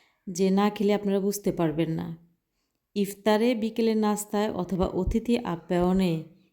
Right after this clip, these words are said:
এই স্ন্যাক্সটি খেতে কিন্তু ভীষণ মজার। ব্রোকলির দুটি ফুল নিয়েছি আর ফুলগুলোকে ধুয়ে নিয়েছি। ধুয়ে নেওয়ার পর গ্রেটারের সাহায্যে গ্রেট করে নিচ্ছি। গ্রেট করে নেওয়ার পর এখানে একটি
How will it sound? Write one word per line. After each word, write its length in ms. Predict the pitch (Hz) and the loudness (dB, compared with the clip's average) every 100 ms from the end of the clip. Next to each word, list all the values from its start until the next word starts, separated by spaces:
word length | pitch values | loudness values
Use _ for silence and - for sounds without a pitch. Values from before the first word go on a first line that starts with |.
| _ - | _ -8
এই 80 | 202 | -6
স্ন্যাক্সটি 540 | - 180 180 - - | -2 -2 -4 -8 -10
খেতে 280 | 190 226 220 | -2 -2 0
কিন্তু 260 | 220 220 220 180 | 0 0 0 0
ভীষণ 380 | 185 180 208 208 196 | -2 0 2 4 4
মজার। 360 | 185 160 170 - _ _ _ _ _ _ _ _ _ _ 196 | 2 0 -6 -8 _ _ _ _ _ _ _ _ _ _ -4
ব্রোকলির 580 | 190 233 233 220 240 240 | 4 4 4 0 2 0
দুটি 240 | 247 240 | -2 -2
ফুল 260 | - 240 240 | -4 2 6
নিয়েছি 440 | 240 240 240 240 294 330 - 196 185 | 6 6 2 0 -2 -2 -4 -4 -2
আর 160 | 180 185 190 | 0 0 -2
ফুলগুলোকে 580 | - 226 214 202 202 233 | -2 -2 0 0 2 2
ধুয়ে 280 | 196 190 180 | 4 4 4
নিয়েছি। 360 | 170 165 165 175 | 2 0 -2 -4
ধুয়ে 300 | 185 185 185 | 2 4 4
নেওয়ার 340 | 185 190 190 190 | 2 0 0 -2
পর 140 | 247 262 180 | -2 -2 0
গ্রেটারের 440 | 175 175 180 190 | -2 0 0 0
সাহায্যে 420 | 190 226 208 190 311 | -2 -2 -2 2 0
গ্রেট 280 | 180 165 160 | 4 2 2
করে 240 | - 151 156 | -2 -2 0
নিচ্ছি। 420 | 151 147 - - 165 - _ _ _ _ _ _ 180 | -4 -6 -10 -10 -12 -18 _ _ _ _ _ _ 2
গ্রেট 200 | 202 202 | 2 4
করে 200 | 220 220 | 2 4
নেওয়ার 240 | 233 240 240 | 4 2 2
পর 120 | 269 | 0
এখানে 260 | 208 214 196 | 0 2 0
একটি 160 | 196 | -2